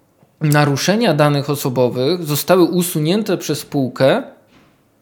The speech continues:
poprzez właśnie uzyskanie tych trzech certyfikatów iso. No to dla innych administratorów danych jest dobrą informacją. Dla tych, którzy wiedzą, jak te certyfikaty iso są zupełnie na rynku,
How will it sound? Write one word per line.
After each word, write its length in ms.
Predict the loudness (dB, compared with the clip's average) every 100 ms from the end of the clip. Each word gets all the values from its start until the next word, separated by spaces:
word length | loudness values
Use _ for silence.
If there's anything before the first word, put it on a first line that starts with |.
| _ _ _
poprzez 400 | 2 2 2 -2
właśnie 520 | 0 2 2 0 -4 -2
uzyskanie 540 | -2 -2 -4 -2 -2
tych 180 | -2 -6
trzech 260 | -4 -4
certyfikatów 1040 | -2 -4 -4 -6 -4 0 0 -2 -4 -4 -8 -4
iso. 360 | -2 -2 -4 -2
No 140 | 0
to 140 | 0
dla 240 | 0 2 4
innych 280 | 2 2 2
administratorów 760 | 2 0 0 -2 0 0 2
danych 360 | 2 2 0 -4
jest 220 | -4 -6 -18 -20 -20 -2
dobrą 360 | 6 6 6 4
informacją. 680 | 2 0 2 2 2 -2 2
Dla 200 | 2 4
tych, 140 | 0
którzy 280 | -4 -4 -2
wiedzą, 280 | 0 0 0
jak 220 | -2 -2
te 140 | -6
certyfikaty 760 | -6 -6 -6 -10 -8 -4 -4 -4
iso 220 | -6 -6
są 220 | -4 -2
zupełnie 540 | -2 0 2 4 2 0
na 160 | 0
rynku, 460 | 0 -2 -4 -4